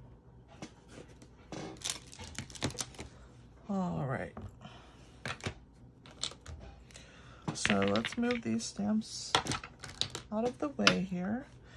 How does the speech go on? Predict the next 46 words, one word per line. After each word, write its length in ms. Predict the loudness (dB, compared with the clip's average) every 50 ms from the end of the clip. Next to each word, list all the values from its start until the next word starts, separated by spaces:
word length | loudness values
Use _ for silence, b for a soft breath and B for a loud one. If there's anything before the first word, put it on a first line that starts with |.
| B B B B 4
And 260 | 6 8 8 8 8 6
the 100 | 2 2
last 640 | 8 10 10 10 10 8 6 4 2 0 0 0 -2
stamping 640 | 2 4 6 6 6 6 6 4 4 2 2 0
will 120 | -2 -4 -2
be 180 | 0 0 0
on 140 | 2 4 4
the 120 | 4 4
tag. 600 | 4 2 0 2 2 4 4 4 4 4 4 2 0 -4 -12 B B B B B B B
So 200 | -12 -2 2 4
I 80 | 4 6
have 320 | 6 6 6 6 4 2 0 -2
our 120 | -2 -2 -2
tag 360 | 0 2 4 6 6 8 8
already 240 | 8 8 8 6 4
cut, 340 | 2 2 2 4 4 4 2 2
and 140 | 2 2 6
I 80 | 8 8
just 440 | 8 8 8 8 8 8 6 4 4
want 180 | 4 4 4 4
to 100 | 6 8
use 240 | 8 10 8 6 4
the 100 | -2 0
words 360 | 2 2 2 2 0 0 2
"my 360 | 4 4 6 6 6 4 4
friend" 560 | 2 0 2 4 6 8 8 8 8 6 4 4
from 180 | 2 4 4
this 140 | 4 4 2
stamp. 440 | 0 0 2 4 4 4 2 -2 -8 B B B B B B B B
So 140 | 4 8 10
I'm 100 | 10 12
gonna 160 | 10 8 8
be 120 | 8 8
using 380 | 8 8 8 6 8 10 10 10
the 80 | 8
brush 440 | 8 8 10 12 12 12 10 6 0 0 4
end 320 | 4 6 6 6 6 4 2
of 280 | 4 4 4 4 4
my 140 | 4 2 2
Stampin' 440 | 2 2 4 6 6 6 8 6 6
Write 260 | 8 8 8 6 6
marker 340 | 8 6 6 8 6 4 4
that's 260 | 6 4 2 2 4
a 60 | 2
black 380 | 4 6 6 6 6 4 2 4
marker, 440 | 4 6 6 4 4 4 4 4